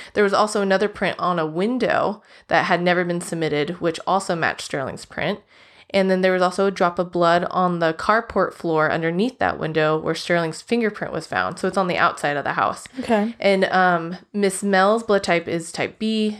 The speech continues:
Speaker 1: Johnny's and his brother's type A, and the blood drop on the carport is type O, which is the same as Sterling's.
Speaker 2: Okay.
Speaker 1: Tommy Pope sends an investigator out to talk to Jesse, and that's when they get that signed statement that he made it all up.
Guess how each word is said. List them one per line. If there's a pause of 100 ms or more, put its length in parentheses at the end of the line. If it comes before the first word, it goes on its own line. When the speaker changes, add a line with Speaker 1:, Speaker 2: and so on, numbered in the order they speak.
Speaker 1:
Johnny's
and
his
brother's
type
A, (400)
and
the
blood
drop
on
the
carport
is
type
O,
which
is
the
same
as
Sterling's.
Speaker 2:
Okay. (160)
Speaker 1:
Tommy
Pope
sends
an
investigator
out
to
talk
to
Jesse,
and
that's
when
they
get (120)
that
signed
statement
that
he
made
it
all
up.